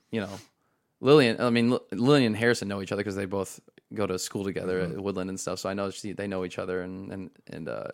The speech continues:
Speaker 1: or they have, and they have mutual friends and stuff like that too. You know, it's funny, Lorenzo. I have, like,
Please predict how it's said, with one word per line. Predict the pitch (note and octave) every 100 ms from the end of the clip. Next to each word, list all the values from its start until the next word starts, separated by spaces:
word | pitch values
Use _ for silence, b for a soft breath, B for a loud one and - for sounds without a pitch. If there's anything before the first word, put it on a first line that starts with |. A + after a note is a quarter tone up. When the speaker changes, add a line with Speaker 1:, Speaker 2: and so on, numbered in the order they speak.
| -
Speaker 1:
or | G#2+
they | G2+
have, | G#2 G2+
and | A2+
they | G#2+
have | G2
mutual | G2 F#2+ F#2
friends | - F#2+ F#2+
and |
stuff | - - -
like | G2
that | G2+ F#2+ -
too. | A2 G#2+ - B B B B B B
You | E3+
know, | B3
it's | - G3+
funny, | D4+ D#4 F#3+ - _
Lorenzo. | E3 F3+ F#3 E3+
I | G#3
have, | B3+ E3 -
like, | D3 D3+ B2+ -